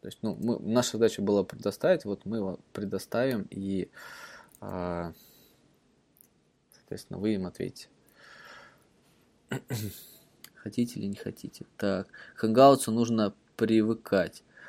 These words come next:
А, да, нужно привыкать. По площадке есть вопрос, к кликмитинг глючный, особенно с двадцати ноль ноль. Где можно ещё его иметь ха-, помимо Hangouts? <laughs> Ну, Hangouts точно не глючный. А, вот.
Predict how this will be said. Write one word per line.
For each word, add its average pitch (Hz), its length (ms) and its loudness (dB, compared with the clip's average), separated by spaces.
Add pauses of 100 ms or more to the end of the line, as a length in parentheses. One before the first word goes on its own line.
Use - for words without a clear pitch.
(240)
А, 98 480 -4 (600)
да, 120 280 6
нужно 143 280 -4
привыкать. 104 580 0 (1400)
По 113 100 0
площадке 127 500 2
есть 123 120 -2
вопрос, 117 560 0
к - 180 -6
кликмитинг 120 640 -4
глючный, 113 420 0
особенно 120 380 0
с 98 60 -2
двадцати 101 320 -6
ноль 117 220 0
ноль. 98 260 -2
Где 104 260 -2
можно 113 280 -2
ещё 104 220 -4
его 101 260 -4
иметь 107 340 -4
ха-, - 300 -12
помимо 104 320 -4
Hangouts? 95 580 -6 (220)
<laughs> - 240 -20
Ну, 101 520 -4
Hangouts 147 460 8
точно 117 280 2
не 98 140 0
глючный. 98 480 0 (480)
А, 90 380 -6
вот. 92 300 0